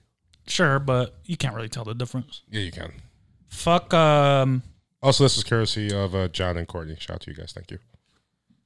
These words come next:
Speaker 2: You guys made us
Speaker 1: Hmm.
Speaker 2: home.
Speaker 1: I don't like object ones because it's, it's hard to marry a sauce.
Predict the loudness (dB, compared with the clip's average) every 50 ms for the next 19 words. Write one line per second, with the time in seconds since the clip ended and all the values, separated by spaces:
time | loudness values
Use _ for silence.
0 | _ _ _ _ _ _ _ _ _ -8 -6 -4 -2 0 0 0 0 0 0 0
1 | 0 0 -2 -2 -4 -8 -12 -20 _ _ 0 2 4 4 4 4 4 2 2 0
2 | 0 0 2 2 2 2 0 -2 -2 -2 0 0 2 2 0 -2 -2 -4 -6 -4
3 | -4 -4 -4 -6 -8 -6 -4 -4 -4 -4 -4 -2 0 2 2 2 4 2 2 2
4 | 2 2 2 2 2 2 2 0 0 0 0 -2 -2 -2 -2 -2 -2 -2 -4 -4
5 | -4 -4 -4 -6